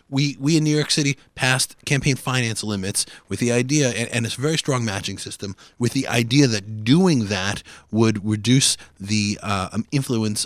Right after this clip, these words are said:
of, of special interests, of real estate interests, particularly, that had a, a lot of influence in elections up to the end of the nineteen eighties. You could argue it would work. The New York Times editorial board would argue that it worked.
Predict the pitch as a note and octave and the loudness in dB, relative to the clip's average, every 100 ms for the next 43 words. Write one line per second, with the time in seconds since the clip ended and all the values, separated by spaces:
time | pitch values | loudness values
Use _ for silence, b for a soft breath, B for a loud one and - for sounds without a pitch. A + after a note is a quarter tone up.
0 | - G2+ F#2+ - - G#2 G2+ G2 - - | -4 -4 -4 -8 -16 -8 -6 -6 -6 -6
1 | G#2+ - G2 - - - E2 B2+ C#3+ - | -6 -4 -8 -8 -10 -10 -4 -2 -2 -2
2 | A#2 G2+ G2+ G2 - - - B B _ | -4 -6 -8 -6 -6 -6 -12 B B _
3 | - - F#2+ F#2+ F#2+ F#2 b b - F2 | -16 -10 -8 -6 -8 -8 b b -10 -6
4 | G2+ F2+ F#2+ - G#2 G#2 G#2+ A2 A2+ A2 | -4 -4 -8 -10 -10 -6 -4 -2 -4 -6
5 | G2 G2+ - G2+ F#2+ - b b _ G#2 | -10 -10 -6 -6 -4 -6 b b _ -8
6 | F#2+ G2 F#2 - F#2+ - - G2+ - - | -4 -4 -4 -6 -8 -12 -10 -10 -6 -4
7 | - G2 F#2 F#2 G2 F#2 F2 F2+ F#2+ - | -2 -2 -4 -6 -6 -6 -8 -8 -8 -6
8 | G2 - F2 - - b b b _ _ | -8 -8 -12 -12 -14 b b b _ _
9 | _ _ _ _ _ C3+ D3 D#3+ A#2+ B2 | _ _ _ _ _ 2 4 6 4 2
10 | A#2+ G#2 F#2 F#2+ C3 F#3 F#2+ F2 E2 F#2+ | 2 -2 -2 0 0 0 -8 -10 -6 -6
11 | F2+ G2 F2+ D#2+ - F3 E3+ C3 G#2+ G2 | -6 -10 -10 -12 -4 -2 0 0 -2 -2
12 | F#2 F2 F2+ E2 D#2+ A2+ - | -4 -4 -6 -8 -4 -4 -4